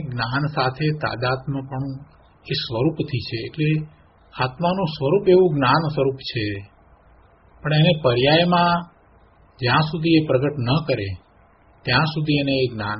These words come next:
નથી. એટલે સ્વયં પોતે એવો બોધ પ્રાપ્ત કરે અથવા તો બીજાના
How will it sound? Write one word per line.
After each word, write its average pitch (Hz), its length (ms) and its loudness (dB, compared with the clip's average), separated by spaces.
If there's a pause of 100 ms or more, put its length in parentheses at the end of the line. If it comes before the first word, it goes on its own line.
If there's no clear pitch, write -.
નથી. - 340 -14 (920)
એટલે - 240 -2
સ્વયં 135 520 0 (140)
પોતે 160 360 2 (380)
એવો 151 260 4
બોધ 156 340 6
પ્રાપ્ત 147 340 2
કરે 165 220 2 (800)
અથવા 160 440 2
તો 170 100 4 (100)
બીજાના 147 640 2